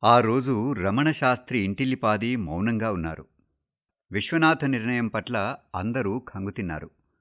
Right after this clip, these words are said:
ధూపదీప నైవేద్యాలు కూడా పెట్టలేదు. ప్రతిరోజూ ఘుమఘుమల వంటకాలతో ఇంటి నిండా ఉండే పొగ లేదు. పూజ గదిలోంచి వినిపించే గంటల శబ్దం కూడా ఆగిపోయింది.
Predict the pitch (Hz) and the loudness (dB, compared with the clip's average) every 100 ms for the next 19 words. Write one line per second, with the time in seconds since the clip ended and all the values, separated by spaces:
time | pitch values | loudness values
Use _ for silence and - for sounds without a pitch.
0 | _ _ _ 87 87 123 143 117 117 110 | _ _ _ -10 -2 0 0 0 0 -2
1 | 92 95 113 98 98 90 90 98 - - | 0 0 -2 0 -2 -2 -4 -4 -6 -10
2 | 78 73 - _ _ _ _ _ _ - | -10 -10 -14 _ _ _ _ _ _ -2
3 | 104 113 180 170 156 160 170 135 90 117 | 0 4 4 4 2 2 0 0 0 2
4 | 143 147 156 143 127 120 117 117 117 131 | 2 2 4 4 2 -2 0 0 0 -2
5 | 143 117 95 117 151 139 131 127 113 110 | -2 -2 -4 -2 0 2 2 2 2 2
6 | 110 - - 90 110 82 80 87 - _ | 0 -2 -6 -2 -2 -2 -4 -4 -8 _
7 | _ _ _ _ - 113 139 135 113 107 | _ _ _ _ -4 0 4 4 2 2
8 | 104 101 107 95 95 95 - 98 90 78 | 0 0 -2 -4 -4 -6 -6 -4 -4 -4
9 | 85 98 135 127 110 95 95 92 90 107 | -4 -2 -2 -2 -4 -4 -4 -4 -2 -2
10 | 78 95 95 92 76 73 | -2 -4 -6 -6 -8 -10